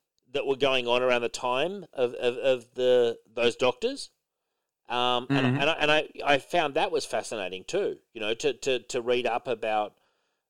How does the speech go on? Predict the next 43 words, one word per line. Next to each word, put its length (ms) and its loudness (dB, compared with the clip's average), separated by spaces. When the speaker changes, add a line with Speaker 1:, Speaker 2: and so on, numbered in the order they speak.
Speaker 1:
about 220 -2
all 100 2
the 80 -6
stuff 300 -6
that 120 -8
was 160 -8
going 360 -2
on, 420 -4
you 120 -10
know, 260 0
uh, 320 -6
off 160 0
screen 440 0
in 140 -6
off 160 -4
pa-, 200 -4
in, 180 -4
in 160 -2
off 140 -2
Speaker 2:
Mm. 40 -8
Speaker 1:
panel 280 2
land. 300 -8
Um, 440 2
yeah, 180 4
there 140 2
was, 160 2
there 100 0
was 160 -2
so 140 2
much 260 -6
to 80 -8
like, 400 -8
and, 300 -10
um, 320 -6
yeah, 220 4
a 80 -4
really 320 2
enjoyable, 640 -2
really 240 8
enjoyable 400 0
run, 240 -2
and, 340 -8
and, 260 -10